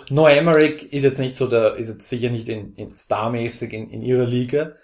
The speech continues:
Ähm, deswegen, und der ist halt auch für Kurzauftritte überall immer zu haben und ich glaub, der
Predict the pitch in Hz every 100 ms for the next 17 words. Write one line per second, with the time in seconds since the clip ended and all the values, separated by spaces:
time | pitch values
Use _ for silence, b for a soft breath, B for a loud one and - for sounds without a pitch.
0 | b b b _ - 113 110 113 117 123
1 | 117 117 104 113 113 110 110 117 110 107
2 | - - 120 104 95 - 135 131 - 110
3 | 123 123 135 127 107 110 123 131 127 127
4 | 110 101 117 113 104 - 92